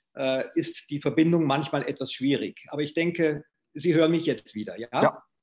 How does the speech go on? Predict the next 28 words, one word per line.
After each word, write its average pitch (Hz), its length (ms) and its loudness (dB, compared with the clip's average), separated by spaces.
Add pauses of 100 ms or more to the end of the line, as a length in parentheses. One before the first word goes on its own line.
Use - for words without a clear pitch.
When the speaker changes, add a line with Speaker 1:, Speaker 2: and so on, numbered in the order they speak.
Speaker 2:
sehr - 240 2
gut. 113 180 0
Wir 117 120 -2
sind 120 140 -4
froh, 117 160 0
dass 131 160 2
Sie 117 40 -6
Speaker 1:
Und 110 60 -2
Speaker 2:
wieder 104 100 -6
da 92 180 2
sind. - 320 -8
Super. - 320 -6 (560)
Speaker 1:
<laughs> - 240 -12 (640)
Wo, 220 400 6
wo 196 160 4
haben 196 140 4
Sie 180 100 0
mich 185 180 -2
nicht 170 200 -6
mehr 156 80 2
gehört? 143 580 0
Ähm, 151 520 -2 (880)
die 180 80 -4
Dynamik 185 840 2 (600)
haben 170 240 -2
Sie 160 100 -2
noch 165 280 -6
mitbekommen. - 680 -6